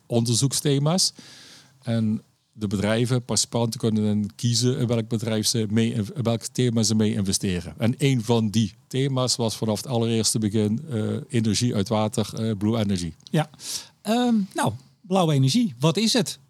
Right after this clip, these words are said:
Speaker 2: Want we zitten hier op de Afsluitdijk aan de ene kant. Nou, de, de, de, ehm, de zonwering is dicht, dus kan niet helemaal zien. Maar daar ligt een hele sloot zoutwater.
Speaker 1: Ja.
Speaker 2: Achter mij ligt een hele sloot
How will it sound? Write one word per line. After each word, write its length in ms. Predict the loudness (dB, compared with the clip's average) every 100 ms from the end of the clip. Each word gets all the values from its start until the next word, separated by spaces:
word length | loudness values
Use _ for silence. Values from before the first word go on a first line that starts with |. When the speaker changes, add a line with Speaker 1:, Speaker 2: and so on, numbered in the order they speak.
| _
Speaker 2:
Want 200 | 0 2
we 60 | 2
zitten 280 | 2 2
hier 200 | 2 2 -4 -6
op 200 | -4 0
de 80 |
Afsluitdijk 440 | 0 2 2 2 2
aan 80 | 2
de 60 |
ene 200 | 2 2
kant. 380 | 2 2 2 0
Nou, 260 | 0 2 0 -2
de, 160 | -4 0
de, 360 | 0 0 -2 -2
de, 380 | -2 -2 -2 -2
ehm, 240 | 0 0
de 180 | 0 0
zonwering 380 | 2 4 4 2
is 80 |
dicht, 200 | 2 0
dus 120 | 0 0
kan 120 | 2
niet 100 | 4
helemaal 200 | 2 2
zien. 140 | 2
Maar 120 | 2
daar 200 | 2 2
ligt 200 | 2 2
een 60 | 2
hele 160 | 2 2
sloot 360 | 2 2 0 0
zoutwater. 640 | 0 0 0 0 2 0
Speaker 1:
Ja. 60 | 0
Speaker 2:
Achter 320 | 0 0 0
mij 160 | 0
ligt 180 | -2 -2
een 60 | 0
hele 160 | 0
sloot 300 | 0 0 -2